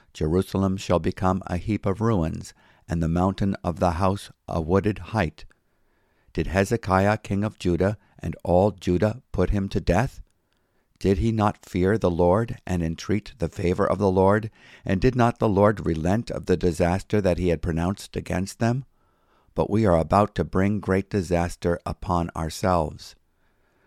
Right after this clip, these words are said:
There was another man who prophesied in the name of the Lord, Uriah, the son of Shemaiah from Kiriath Jearim.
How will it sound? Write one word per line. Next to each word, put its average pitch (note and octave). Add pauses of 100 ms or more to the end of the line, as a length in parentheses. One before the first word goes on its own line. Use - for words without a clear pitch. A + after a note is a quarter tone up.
(200)
There F2+
was F2+
another G#2+
man D#2
who E2
prophesied E2+
in E2+
the E2
name E2
of E2
the E2+
Lord, E2 (380)
Uriah, F#2+ (500)
the F2+
son F2+
of E2+
Shemaiah E2+
from E2
Kiriath F2
Jearim. E2+